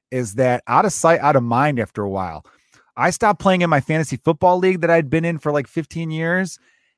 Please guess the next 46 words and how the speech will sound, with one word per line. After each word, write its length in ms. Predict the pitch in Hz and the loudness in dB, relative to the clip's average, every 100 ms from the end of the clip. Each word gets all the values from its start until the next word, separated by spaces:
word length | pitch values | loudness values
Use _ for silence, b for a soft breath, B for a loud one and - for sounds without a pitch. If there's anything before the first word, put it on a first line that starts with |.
| _ | _
And 100 | 139 | 2
I 40 | 156 | 2
remember, 200 | 190 185 | 4 4
like, 160 | 143 | 2
week 280 | 120 165 151 | 2 0 0
one 440 | 127 139 156 175 147 | 0 4 6 6 4
being 180 | 139 | -4
like, 160 | 123 113 | -6 -10
"Oh, 180 | 127 95 | -12 -10
man, 280 | 113 131 131 | -6 -4 -4
I 60 | 101 | -4
miss 340 | 127 131 - | -4 -4 -2
it. 220 | 139 135 | 0 0
Maybe 180 | 135 139 | 0 -2
I 40 | |
should 180 | 120 117 | -4 -6
have 80 | 104 | -6
played. 560 | - 131 131 127 127 127 | 0 2 4 4 0 -2
Oh, 140 | 127 | -6
this 140 | 120 | -6
is 60 | 113 | -8
a 60 | 90 | -4
bummer." 400 | 117 123 143 139 _ _ - | -2 0 -2 -4 _ _ -2
By 160 | 143 | 0
week 340 | 147 156 220 - | 2 2 0 -2
two, 440 | - 190 233 247 202 _ - | 2 4 4 2 -2 _ -4
I, 260 | 156 175 139 131 - | 0 0 -2 -10 0
out 160 | 165 | 2
of 60 | 202 | 2
my 120 | 185 | 0
brain. 360 | 147 135 92 76 _ _ - | 0 0 -2 -10 _ _ -4
I 80 | 147 | -4
was 140 | 151 | -2
literally 280 | 175 208 180 | 0 2 2
that 200 | 156 175 | 2 0
quickly. 280 | - 156 120 | 0 -2 -4
It 60 | 151 | -8
took 80 | |
me 80 | 156 | -10
two 200 | - 196 | -8 -8
weeks, 360 | 196 175 175 - | -2 -2 -2 -4
and 120 | 147 | -4
then 60 | 143 | -2
I 80 | |
stopped 480 | 127 - 165 160 - | -2 -2 0 0 -2
even 440 | 160 143 151 139 | -8 -6 -6 -6